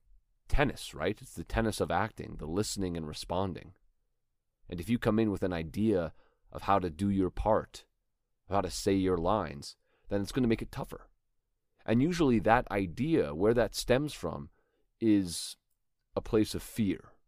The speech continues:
right? A place of worry that if you actually let go, it might not be good. But it's only in the letting go that it has a chance to be great.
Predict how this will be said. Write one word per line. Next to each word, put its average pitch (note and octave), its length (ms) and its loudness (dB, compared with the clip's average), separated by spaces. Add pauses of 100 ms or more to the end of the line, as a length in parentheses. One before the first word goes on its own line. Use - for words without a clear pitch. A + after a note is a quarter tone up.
(100)
right? D#2+ 260 -2
A - 20 -8
place G2 380 -2
of E2+ 340 -2 (720)
worry G2+ 500 4
that D#2+ 520 -4 (680)
if - 160 -8
you G2 80 4
actually A2 400 2
let F2+ 380 -4
go, F#2 240 2
it D2 100 -4
might E2+ 220 -6
not F2 180 -8
be E2+ 160 -8
good. - 360 -10 (1000)
But G2 120 2
it's F#2+ 140 0
only C3+ 420 4
in C3 220 0
the G#2+ 100 2
letting F#2 420 0
go C3 300 4
that E2+ 160 -4
it D#2 80 -6
has E2+ 140 -6
a F2 60 -4
chance E2+ 360 -8
to - 80 -10
be D2+ 100 -10
great. - 460 -10